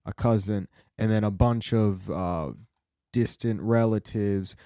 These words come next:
which then allowed me to see a branch of, um, some of my Alabama folks. Um, so that's, to me, that's a little more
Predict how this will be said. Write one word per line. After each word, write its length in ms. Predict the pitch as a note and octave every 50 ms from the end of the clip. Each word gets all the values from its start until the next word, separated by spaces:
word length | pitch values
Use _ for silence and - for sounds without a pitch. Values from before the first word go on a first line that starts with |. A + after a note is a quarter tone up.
| _ _ _ _
which 420 | - A#2 A#2+ A#2 - - - - -
then 260 | B2 A#2+ A#2 A#2 A2+
allowed 500 | - A2 A2+ A2+ A2 G#2+ G#2+ G#2+ G#2 G2+
me 280 | G#2 G#2+ A2 G#2+ G#2+ G2+
to 180 | - - A2+
see 380 | - - - B2 A#2 A2 A2 G#2
a 100 | G2+ G2+
branch 1160 | G#2 F#2+ F#2+ - A2 A2 G#2+ G#2+ A2+ A2+ G#2+ G#2 G#2 F2+ - _ - - - - - - - - _ _ _ _ _ _ _ -
of, 1000 | G#2 G#2+ G#2+ G#2 F#2+ G2 F#2 F#2+ G2+ E2+ - - - - - - - - - - - _ _ -
um, 640 | - - - - - - - - - - - - - _ _ _ _ _ _ _ _ _ _ _ _ _ _ _ _ _ _ _ - - -
some 280 | - - C#3 B2+ A2+ A2+
of 80 | G#2+
my 500 | G#2+ G#2 G#2 G2+ G2 G2 F#2+ F#2+ G2 G#2+ - -
Alabama 720 | A#2+ A#2+ A2+ A2 A2 G#2 F#2 A2 G#2+ G#2 G2+ F#2 F#2 F2+
folks. 760 | E2 - - G#2 D2+ D#2 E2+ - _ - - - - - - - _ _ _ _ _ _ _ _ _ _ _ _ _ _ _ _ -
Um, 460 | - G2+ G#2 G2+ G2 F#2 D#2+ D2 D2+ -
so 180 | - - - B2
that's, 520 | A#2+ A2+ A2 A2 - - - - - - - -
to 100 | - B2+
me, 220 | B2 B2 A#2+ A2+
that's 280 | G#2+ A2+ G#2+ G#2 - -
a 60 | A2
little 200 | G2+ G#2+ G#2 G2+
more 560 | G2+ G2+ G2+ G2 F#2+ F2+ E2+ E2 D#2 D#2 E2